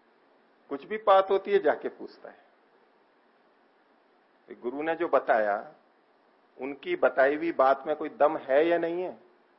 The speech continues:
कि जो आपको खुद को समर्थ बना दे? क्या उनकी बातें इतनी असमर्थ थीं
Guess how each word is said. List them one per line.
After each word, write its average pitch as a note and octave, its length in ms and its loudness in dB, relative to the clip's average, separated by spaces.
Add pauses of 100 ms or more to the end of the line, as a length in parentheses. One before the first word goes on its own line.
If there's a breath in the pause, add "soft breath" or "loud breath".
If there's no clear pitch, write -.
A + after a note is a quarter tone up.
(360)
कि A#2+ 60 -16
जो C#3 120 0
आपको C#3 300 2
खुद - 220 -14
को E3 160 -4
समर्थ C#3+ 400 -2
बना C3 260 -2
दे? A#2+ 140 -4 (2750)
क्या C#3 120 2
उनकी C#3+ 260 -8
बातें D3+ 400 2
इतनी D#3+ 420 -8 (300)
असमर्थ F3+ 520 0
थीं C3 380 -6